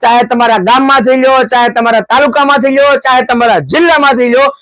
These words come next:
ગમે નાથી લ્યો, તમને એમાં જ ફાયદો મળશે. કારણ કે આપણે ઘરે લગ્ન પ્રસંગ હોય, હોનું લેવું હોય બેનની દીકરીઓ માટે, બૈરાઓ માટે, તો આપણે હોનીની દુકાને જ જવું પડે. એમ કે આ કાંઈ વસ્તુ ઘરે વેચવા આવતું નથી, ઘરે વેચવા માટેની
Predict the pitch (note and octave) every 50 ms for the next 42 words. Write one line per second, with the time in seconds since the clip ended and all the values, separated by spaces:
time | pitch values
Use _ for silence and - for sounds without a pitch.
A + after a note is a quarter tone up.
0 | _ _ _ - E3 G#3+ C4+ C#4+ C#4+ C#4 C#4+ C#4+ C4+ B3+ B3+ B3+ A#3 A#3+ A#3+ A#3+
1 | B3+ B3+ B3 - A3+ A#3 A#3+ B3+ B3 B3 B3+ B3+ B3+ A#3 G#3 G#3+ A3 A#3 B3+ B3+
2 | B3 A3 - - - G3+ A3 A3 G#3 A3+ A3+ A3+ A3+ G3+ F#3 F#3+ G#3 G#3+ A3 A3+
3 | A3 A3 G#3 G#3 G#3+ G3+ F#3+ F3+ A#3 A#3 G#3 - _ _ _ _ - A#3 B3+ C#4+
4 | D#4 B3+ D4 D#4 C#4 C4 B3+ C4+ C4+ - - A#3+ C4 B3 A#3+ A#3+ A#3 C4+ B3+ G#3
5 | C4 B3+ A3+ B3 B3+ B3 A#3+ B3+ C4+ C4 A3+ F3 E3 G3+ A#3+ B3 B3+ B3 A#3+ B3
6 | C#4 D4+ D4+ D4 C#4 A3+ B3 C4 C4+ C4 A3+ B3 B3+ A#3 B3+ B3+ C4 B3+ B3+ B3+
7 | B3+ C4 B3+ A3 G3+ G3+ B3 C4 C4 C#4 C4+ C4+ C4+ C#4+ C#4+ C#4+ D#4+ E4+ E4 -
8 | - _ _ _ - B3 B3 B3 B3 A#3+ F3+ E3 G#3 A#3+ B3 B3 B3 B3+ A#3+ G#3+
9 | F#3+ A#3 A3+ - C4+ D4 D#4+ E4+ D#4+ C4 G3 C4+ C4 C4+ B3 A3+ G3+ B3 A#3 A#3+
10 | A#3+ A3+ - - _ _ - - A#3 B3+ A3+ B3 A#3 A#3+ A#3+ A#3+ A#3 A#3+ A#3 A3
11 | G3+ A3+ A3+ - - B3 A#3 F3+ F3 G3+ G#3+ B3+ B3+ G#3 G3 G#3 G3 - - A#3
12 | A#3 A3 G3 G3+ G#3+ A3 A3 - A#3 A#3 A3+ G#3 G#3+ G#3 - B3+ C4 A3+ F3 F#3+
13 | G#3+ A#3+ A#3 G3 G3+ G#3 G3+ - A3+ A#3+ B3 A#3+ G#3 G#3+ A3+ A3+ - D4 D#4 D4+
14 | E4 G4 G#4+